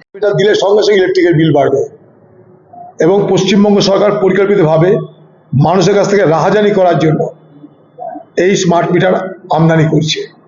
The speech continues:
সরকারের ভাড়া শূন্য, ভাড়ার পূজাতে সরকারের রোজি-, রোজগার দরকার। সে রোজগার করতে গিয়ে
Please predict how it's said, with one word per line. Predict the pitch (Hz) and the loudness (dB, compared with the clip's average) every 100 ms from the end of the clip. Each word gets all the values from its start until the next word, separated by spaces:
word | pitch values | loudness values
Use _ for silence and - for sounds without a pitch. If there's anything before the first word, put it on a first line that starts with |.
| _ _ _ _ - | _ _ _ _ -6
সরকারের | - 180 185 214 208 | -2 0 2 2 0
ভাড়া | 147 175 190 | 0 0 0
শূন্য, | 185 180 175 196 220 - - - - - - - 151 | 0 0 2 2 0 -4 -10 -8 -10 -12 -20 -12 -6
ভাড়ার | 139 180 214 196 - | -2 0 0 0 0
পূজাতে | 175 208 208 143 - - - _ _ - | 2 2 0 -2 -4 -10 -14 _ _ -8
সরকারের | - 180 170 196 202 - 202 202 - 160 | -2 -2 0 2 2 0 -4 -4 -2 0
রোজি-, | 180 190 202 - - - | 2 2 -2 -4 -8 -2
রোজগার | 165 185 190 175 | 0 2 0 0
দরকার। | 175 156 - - - - _ _ - | 0 0 -2 -4 -14 -20 _ _ -6
সে | 185 | 0
রোজগার | 180 165 202 208 | 2 2 2 2
করতে | 214 214 | 0 0
গিয়ে | 202 214 226 | 2 2 0